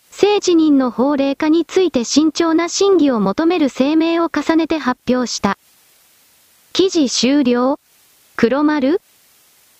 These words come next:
これらの記事からわかるように今エルジービーティー法云々でわーわーと騒いでいる公金を税金を盗み取る目的の集団たちはその内部構成が関わっている人々がエルジービーティーでも何でもない普通の人が多数であり、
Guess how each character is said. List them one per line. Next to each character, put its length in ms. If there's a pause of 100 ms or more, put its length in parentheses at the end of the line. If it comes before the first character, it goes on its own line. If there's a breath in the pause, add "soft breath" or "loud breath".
(160)
こ 140
れ 120
ら 140
の 160
記 160
事 120
か 140
ら 180
わ 140
か 160
る 120
よ 160
う 40
に 160
今 220
エ 80
ル 120
ジ 140
ー 140
ビ 180
ー 20
テ 120
ィ 140
ー 40
法 240
云 240
々 160
で 140
わ 220
ー 20
わ 160
ー 40
と 160
騒 340
い 40
で 140
い 80
る 120
公 240
金 300
を 140
税 240
金 320
を 100
盗 280
み 120
取 200
る 40
目 240
的 260
の 140
集 300
団 180
た 140
ち 160
は 140
そ 160
の 120
内 260
部 140
構 220
成 240
が 160
関 280
わ 100
っ 20
て 220
い 60
る 120
人 260
々 260
が 120
エ 100
ル 140
ジ 260
ー 20
ビ 220
ー 40
テ 100
ィ 80
ー 20
で 140
も 140
何 220
で 120
も 140
な 180
い 80
普 100
通 240
の 140
人 200
が 140
多 160
数 240
で 160
あ 100
り、 160